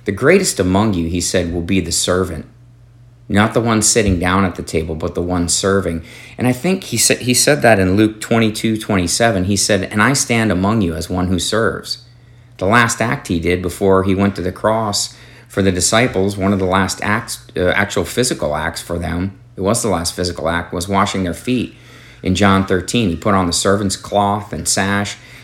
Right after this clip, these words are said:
and took the most menial task there was in that day, the foot washer,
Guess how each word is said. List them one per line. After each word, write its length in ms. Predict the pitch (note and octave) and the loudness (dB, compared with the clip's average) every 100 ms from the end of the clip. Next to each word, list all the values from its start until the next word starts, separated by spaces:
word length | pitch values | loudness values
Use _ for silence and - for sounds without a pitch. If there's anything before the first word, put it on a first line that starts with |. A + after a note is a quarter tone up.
| - | -6
and 140 | F#2+ | -2
took 180 | B2+ - | -2 2
the 60 | |
most 260 | G2+ G2 - | 4 4 2
menial 440 | G2+ A#2+ B2+ G#2+ | 2 4 4 2
task 460 | G2 A2+ G#2+ G2+ - | -2 -2 -2 -2 -2
there 120 | F#2 | -2
was 280 | F2+ F#2+ G2 | 2 4 2
in 80 | F2 | 0
that 220 | E2+ E2 | -4 -2
day, 400 | G#2 G#2+ F2 E2 - - - | 0 0 0 -6 -12 -20 -12
the 80 | - | -6
foot 280 | - B2 - | 2 2 4
washer, 580 | E2+ F2 - F#2+ F#2+ | -2 -2 -2 -2 -4